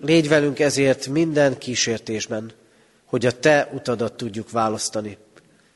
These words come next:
Taníts minket útjaidra, és taníts úgy számlálni napjainkat, hogy bölcs szívhez jussunk. Rád bízzuk így, Urunk, magunkat, a gyermekeinket, az unokáinkat, gyülekezetünket,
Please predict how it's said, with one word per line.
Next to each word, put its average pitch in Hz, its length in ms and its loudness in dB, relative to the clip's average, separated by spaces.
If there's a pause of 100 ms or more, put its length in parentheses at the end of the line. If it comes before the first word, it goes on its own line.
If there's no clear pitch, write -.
(160)
Taníts 135 420 2
minket 120 340 -4
útjaidra, 110 640 -8 (520)
és 131 180 4
taníts 143 380 4
úgy 151 140 -2
számlálni 143 560 4
napjainkat, 120 800 -4 (420)
hogy 113 300 -2
bölcs 131 480 2
szívhez 107 600 -4
jussunk. 104 540 -8 (640)
Rád 143 280 2
bízzuk 127 380 -2
így, 127 200 -4
Urunk, 120 360 -6
magunkat, 127 840 -4 (720)
a 123 80 -4
gyermekeinket, 127 1160 0 (160)
az 120 120 -8
unokáinkat, 123 1040 -2 (540)
gyülekezetünket, 120 1300 0